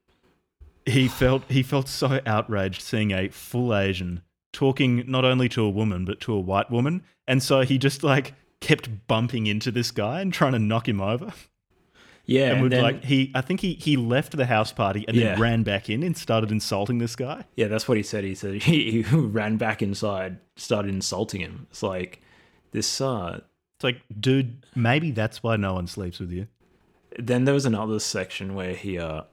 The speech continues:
Speaker 2: he says, uh, this was where he, so he kind of,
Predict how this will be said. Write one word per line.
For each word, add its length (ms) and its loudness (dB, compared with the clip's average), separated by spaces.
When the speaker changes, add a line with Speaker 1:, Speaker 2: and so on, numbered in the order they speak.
Speaker 2:
he 220 -10
says, 300 -8
uh, 320 -8
this 180 0
was 140 4
where 140 6
he, 200 4
so 140 4
he 60 6
kind 280 2
of, 100 0